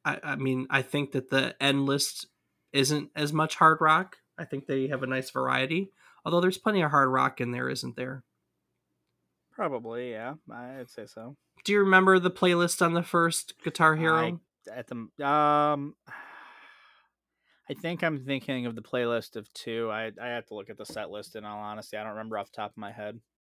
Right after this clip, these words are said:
Speaker 1: So the team felt that it was, the team felt, though, that they, they felt morally obligated to include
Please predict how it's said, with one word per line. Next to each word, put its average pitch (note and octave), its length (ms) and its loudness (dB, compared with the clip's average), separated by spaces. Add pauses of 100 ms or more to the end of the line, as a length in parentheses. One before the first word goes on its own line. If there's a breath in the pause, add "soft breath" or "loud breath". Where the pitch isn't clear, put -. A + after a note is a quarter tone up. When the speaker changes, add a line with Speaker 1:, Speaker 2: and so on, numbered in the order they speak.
(240)
Speaker 1:
So - 240 2
the F#3+ 100 4
team A#3 500 2
felt - 1000 2 (100)
that D3 760 4 (100)
it D3 260 4
was, C3+ 1120 2 (600)
the D#3 80 -2
team A3 300 2
felt, F3+ 420 4
though, D#3 280 8
that D3 220 2
they, D3 160 6
they D3+ 180 2
felt G#3 260 4
morally E3+ 420 6
obligated D3 720 4
to D3 120 0
include C3+ 360 2